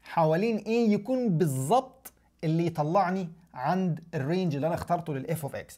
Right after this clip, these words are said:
أنا ممكن أختار أصغر منه علشان يدخلني في إطار أصغر من اللي أنا حددته، وطالما دخلني في إطار أصغر من اللي أنا حددته، فأنا ما زلت جوه الإطار اللي أنا حددته. أنا ما بقولش إن البوينت دي المفروض تبقى هنا،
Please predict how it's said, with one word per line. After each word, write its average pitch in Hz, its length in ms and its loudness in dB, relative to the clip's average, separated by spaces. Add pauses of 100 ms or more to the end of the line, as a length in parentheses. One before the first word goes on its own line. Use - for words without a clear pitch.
(120)
أنا 143 100 -4
ممكن 175 300 -4
أختار 170 440 -4 (380)
أصغر 165 380 2
منه 147 360 0 (380)
علشان 165 540 -2 (160)
يدخلني 156 480 -2
في 151 220 -4
إطار 156 400 -2 (260)
أصغر 156 480 2
من 151 200 -2
اللي 139 140 -2
أنا 160 100 0
حددته، 135 520 -4 (360)
وطالما 247 420 0
دخلني 233 400 -2
في - 180 -6
إطار 208 320 -2
أصغر 226 300 0
من 151 120 -2
اللي 143 100 0
أنا 170 100 -2
حددته، 147 560 -6 (220)
فأنا 233 380 -2
ما 185 240 2
زلت 160 600 0 (140)
جوه 147 380 2
الإطار 113 320 -6
اللي 110 140 -4
أنا 165 80 0
حددته. 226 520 0 (840)
أنا 180 140 2
ما 196 80 2
بقولش 277 400 0
إن 226 140 0
البوينت 247 480 0
دي 269 140 4
المفروض 247 320 -2
تبقى 214 220 2
هنا، 208 260 -2